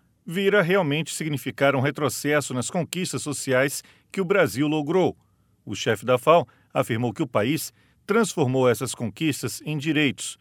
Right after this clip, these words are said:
Segundo ele, as pessoas atualmente têm consciência de que têm direito à alimentação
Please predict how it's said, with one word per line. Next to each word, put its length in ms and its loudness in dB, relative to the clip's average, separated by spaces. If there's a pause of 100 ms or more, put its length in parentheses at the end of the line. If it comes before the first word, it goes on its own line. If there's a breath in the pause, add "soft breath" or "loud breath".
Segundo 480 -4
ele, 220 0 (280 soft breath)
as 160 -4
pessoas 460 -2
atualmente 640 -2 (280 soft breath)
têm 160 -2
consciência 800 -2
de 100 -10
que 160 -6
têm 360 -4
direito 480 0
à 40 4
alimentação 720 0